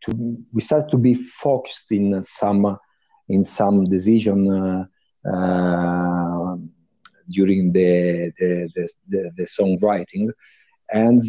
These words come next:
uh, yes, basically, I think that if you can listen to our, um, latest album, it's, uh, it's, uh, it's a stone, how to say, <laughs> it's, uh, it's, uh,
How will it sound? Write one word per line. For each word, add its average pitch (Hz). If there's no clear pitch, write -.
uh, 120
yes, 104
basically, 101
I 95
think 98
that 98
if 104
you 113
can 107
listen 107
to 110
our, 104
um, 90
latest 101
album, 98
it's, -
uh, 87
it's, -
uh, 90
it's -
a 104
stone, 107
how 95
to -
say, 95
<laughs> 101
it's, -
uh, 87
it's, -
uh, -